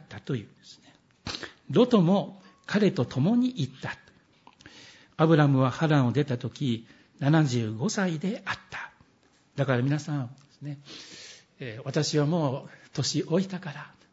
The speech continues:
と言ってですね、えー、もう「私は十分です」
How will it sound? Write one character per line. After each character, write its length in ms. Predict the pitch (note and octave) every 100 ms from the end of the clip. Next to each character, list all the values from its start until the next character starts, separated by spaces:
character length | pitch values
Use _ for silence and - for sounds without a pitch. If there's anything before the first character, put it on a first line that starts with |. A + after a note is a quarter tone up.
| _ -
と 80 |
言 80 | B2+
っ 20 |
て 200 | B2+ -
で 100 | A2+ _ _
す 140 | - C#3
ね、 180 | C#3+ C#3+ _ - - - - - - _ -
え 360 | G#2+ A2+ B2+ - _ _ _ _ _ _ _ _ _ _ _ _ - C3+
ー、 20 |
も 460 | E3+ D#3+ A#2+ -
う 20 | - _ _ _ _ _ -
「私 320 | B2+ C#3+ C#3+
は 80 | C3
十 200 | C3+ D3+
分 220 | G#3+ F#3
で 120 | G3
す」 240 | - -